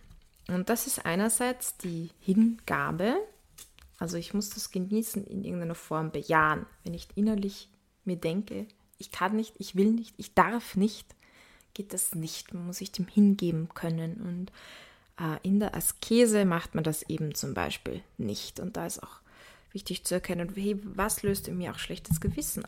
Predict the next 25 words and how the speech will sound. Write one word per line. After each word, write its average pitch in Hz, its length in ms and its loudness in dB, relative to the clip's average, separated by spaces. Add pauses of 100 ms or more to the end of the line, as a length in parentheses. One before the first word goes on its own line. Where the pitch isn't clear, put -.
aus? 80 520 -6
Oder 170 300 -6
wo 185 160 -10
habe 175 180 -6
ich 160 140 -8
eben 170 160 -8
beim 165 240 -8
Genießen 180 680 -2
auch - 60 -8
so, - 220 -8
oh, 175 240 -4
ich - 160 6
sollte 170 320 -6
eigentlich - 260 -10
dies 175 220 -10
oder - 80 -8
jenes 226 400 0
oder 175 120 -10
ich 165 120 -14
darf 180 380 -8
das - 180 -16
eigentlich 170 340 -12
gerade - 340 -12
nicht 262 380 -2
oder 170 240 -4